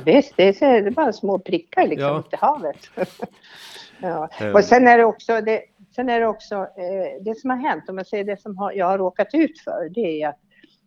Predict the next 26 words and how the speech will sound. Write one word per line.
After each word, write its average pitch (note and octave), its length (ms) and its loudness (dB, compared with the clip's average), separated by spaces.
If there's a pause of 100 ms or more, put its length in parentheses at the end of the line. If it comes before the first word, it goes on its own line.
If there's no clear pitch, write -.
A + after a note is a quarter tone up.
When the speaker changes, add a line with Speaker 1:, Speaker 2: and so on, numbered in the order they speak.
(160)
Speaker 1:
eh, D3+ 340 -12
folk F3 500 -2
säger, D3+ 400 2
"Ja, F#3 320 4
nej, B3 180 2
men D4 160 2
vi D#4+ 140 4
vill C#4+ 160 0
bo C4 120 2
på C4+ 120 -8
stylter C4+ 440 -4
i C4 40 0
vattnet, - 360 -8 (120)
det C4+ 60 0
är B3+ 80 2
våran B3 360 0
dröm." A3+ 420 0 (400)
Ja, G#3 160 2
och - 160 -10
så A#3+ 100 -2
har A#3 40 2
de G#3+ 120 2
bott A#3 260 -2
i A#3 60 2
tre E3+ 320 -2
dagar E3 360 -2